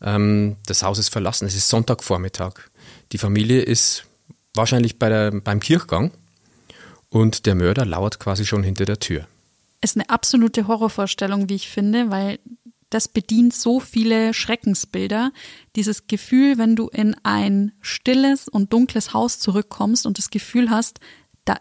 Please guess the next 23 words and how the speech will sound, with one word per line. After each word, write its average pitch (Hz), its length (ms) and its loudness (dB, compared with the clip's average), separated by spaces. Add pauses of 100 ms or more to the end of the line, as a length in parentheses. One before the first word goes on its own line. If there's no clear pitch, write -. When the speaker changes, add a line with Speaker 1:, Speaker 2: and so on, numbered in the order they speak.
Speaker 2:
ist - 240 0
irgendjemand 202 600 0
da, 214 220 2
der - 160 -2
auf - 100 -6
dich - 240 -4
wartet. 208 500 2
Und 202 220 0
in 190 100 0
dem 208 180 4
Fall 208 320 -4
ist - 180 2
es - 160 -2
dann - 180 -6
auch - 160 -10
tatsächlich 208 520 -6
so. - 120 -6
Ich - 140 -8
finde, 214 160 -4
das - 100 -2
ist - 160 -4
ein 202 200 -2
Horrorbild. - 720 0